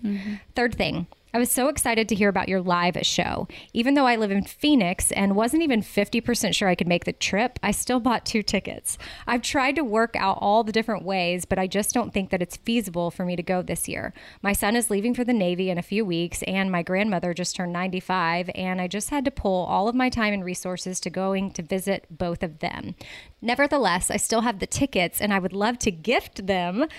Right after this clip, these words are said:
Speaker 2: to someone else in the Four Things community. Maybe I bought them for someone else who needs to be there. Is there some way that you can help me gift them to someone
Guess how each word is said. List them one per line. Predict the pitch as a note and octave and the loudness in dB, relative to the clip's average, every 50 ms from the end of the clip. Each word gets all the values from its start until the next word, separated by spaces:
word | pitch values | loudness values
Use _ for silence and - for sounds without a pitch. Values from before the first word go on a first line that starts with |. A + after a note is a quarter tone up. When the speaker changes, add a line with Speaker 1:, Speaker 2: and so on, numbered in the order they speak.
| - - - - | -18 -18 -10 -2
Speaker 2:
to | - A3+ | 0 0
someone | - - B3 A3+ C4+ D#4+ E4 - | 0 2 2 4 4 4 4 4
else | - F#3+ F#3+ G3+ - - | 2 2 0 0 0 0
in | A3 A3+ | 0 0
the | A#3 | -2
Four | - - F3+ F3+ F3+ | -2 -2 -2 -2 0
Things | - G#3 G#3 A3+ A3+ - - | 0 0 0 0 -2 -4 -6
community. | - - A#3 A3+ B3 C4 B3+ A#3 - - - - - - - - - - - - | 0 0 2 4 4 6 4 4 2 0 -8 -8 -10 -12 -16 -18 -18 -18 -12 -4
Maybe | G3+ G3+ G#3 G3+ G3+ G#3+ A#3 E4 F#4 | 0 2 4 4 4 4 4 4 4
I | F4+ | 4
bought | C#4+ C#4+ C#4 C4+ - | 4 2 2 2 2
them | C#4+ C#4 C#4 C4+ | 2 2 2 2
for | - B3+ | 2 0
someone | - - B3 A#3 A#3 A#3 - | 0 0 0 2 2 0 0
else | - F#3 F#3 F#3 F3+ - - - | 0 -2 0 -2 -2 0 -2 0
who | - A3 | 0 0
needs | G3 F#3 F3 E3 D#3+ - - | 0 0 0 -2 -2 -4 -6
to | - F3 | -6 -4
be | E3 E3+ | -4 -4
there. | D#3 - - - - - - _ - - - - - - | -6 -6 -4 -4 -4 -6 -6 _ -20 -20 -20 -20 -14 -4
Is | - A3+ A#3 G#3 - | 0 0 0 0 2
there | A#3 A3+ A3+ A3 G#3 | 2 2 2 2 2
some | - - A#3 A3 B3 C#4 | 0 0 2 4 4 4
way | C4+ A3 F#3+ F#3+ F#3 | 4 4 4 4 2
that | E3+ - | 0 -2
you | - F#3 | -6 -4
can | - G3+ F#3 | -2 -2 -2
help | E3 G3 F#3+ - | 0 -2 -2 -2
me | - F3 | -2 -6
gift | D#3 - F#3 F#3+ - - - - | -2 0 -2 -2 -2 -4 -6 -4
them | F3 E3 E3+ | -4 -4 -4
to | D#3+ F3+ | -4 -6
someone | - - - F3 E3+ E3 D#3+ D#3+ E3+ F3+ | -6 -4 -4 -4 -4 -4 -4 -4 -6 -6